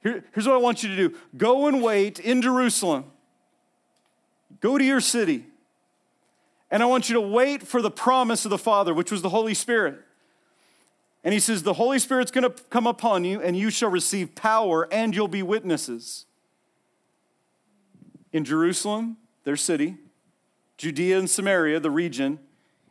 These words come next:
and to the uttermost parts of the world. Now, some people read that as, "We should reach our city before we reach the world." Do you know he didn't say, "Reach the city, then"? But he said, "Here's what I want you to do. Reach your city, reach the region,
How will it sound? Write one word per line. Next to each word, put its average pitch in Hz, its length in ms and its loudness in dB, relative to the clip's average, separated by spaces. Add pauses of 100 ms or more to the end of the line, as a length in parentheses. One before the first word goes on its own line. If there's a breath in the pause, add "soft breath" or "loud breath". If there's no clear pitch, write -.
and 175 160 -2
to 175 120 -4
the 147 160 0
uttermost 185 600 -2
parts 165 320 -4
of 151 80 -8
the 147 80 -4
world. 127 420 -4 (600)
Now, 147 120 0
some 226 200 -2
people 214 240 0
read 185 220 0
that 180 200 2
as, 165 300 2
"We 170 120 -2
should 180 180 -4
reach 165 220 -2
our 160 120 0
city 147 300 -2
before 135 260 -6
we 143 80 0
reach 135 240 -4
the 139 100 -8
world." 117 280 -4 (420)
Do 151 100 -8
you - 20 -2
know 185 100 2
he 180 60 2
didn't 185 220 0
say, 190 280 2
"Reach 175 260 -2
the 165 80 -4
city, 180 360 0
then"? 165 520 -2 (1800)
But 151 120 -2
he 147 60 2
said, 135 180 -2
"Here's 151 160 -2
what 170 80 2
I 165 40 2
want 165 200 -2
you 156 60 -10
to 165 60 2
do. 147 60 0
Reach 143 260 -2
your 170 60 -6
city, 156 340 -2
reach 135 280 -6
the 165 100 -2
region, 156 420 -2